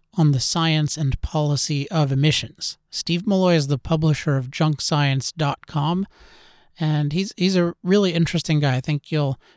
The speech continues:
enjoy this interview. He has, he's one of the few people whom you could describe as maybe more extreme than me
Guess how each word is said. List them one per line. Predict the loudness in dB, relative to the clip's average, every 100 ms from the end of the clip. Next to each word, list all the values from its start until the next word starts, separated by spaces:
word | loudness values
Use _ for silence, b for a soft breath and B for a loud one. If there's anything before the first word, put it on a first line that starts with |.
| b
enjoy | 2 2 4 2
this | 2 0 0
interview. | -2 -2 -2 -2
He | 0 0
has, | 0 0 -2 -6 B B B B B B _ _ _ _ _ _
he's | 0 2 4
one | 2 0
of | -2
the | -4
few | -2 0 2
people | 0 -2 -2 -2 -2 -4
whom | -10 2 4 6
you | 2 0
could | -4 -2
describe | -4 -2 0 0 0
as | 0
maybe | 0 0 0
more | 2 0 0 0 0 -2 _ _
extreme | -20 -10 -8 -8 -4 0 2 4 2
than | 0 0 0
me | -2 -4 -6